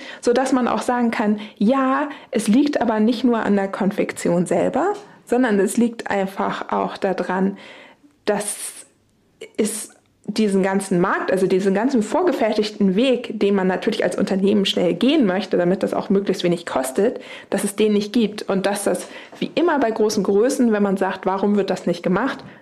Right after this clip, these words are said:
Ja, es kostet Geld, es kostet Zeit und es kostet Wissen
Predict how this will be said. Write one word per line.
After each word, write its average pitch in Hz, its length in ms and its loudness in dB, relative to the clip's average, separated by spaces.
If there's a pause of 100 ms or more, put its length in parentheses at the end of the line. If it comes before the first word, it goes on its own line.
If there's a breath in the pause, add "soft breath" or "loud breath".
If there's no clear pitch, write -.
Ja, 175 120 -2
es 185 120 -6
kostet - 380 -8
Geld, 240 440 2 (260 loud breath)
es - 160 -8
kostet 180 340 -4
Zeit 196 500 -2
und 185 120 0
es 180 140 -4
kostet 180 380 -6
Wissen 302 380 2